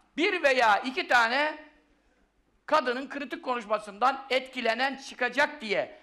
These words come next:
Kur'an-ı Kerim ne yapmış burada? O bir veya iki hastalıklı, Ahmet Hakan'ın bana yakıştırdığı,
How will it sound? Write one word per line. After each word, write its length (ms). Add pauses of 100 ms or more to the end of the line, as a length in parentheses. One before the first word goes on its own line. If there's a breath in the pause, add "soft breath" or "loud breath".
(140 loud breath)
Kur'an-ı 460
Kerim 320
ne 40
yapmış 400
burada? 340 (760)
O 220
bir 260
veya 520
iki 640 (160)
hastalıklı, 1120 (400)
Ahmet 260
Hakan'ın 380
bana 160
yakıştırdığı, 680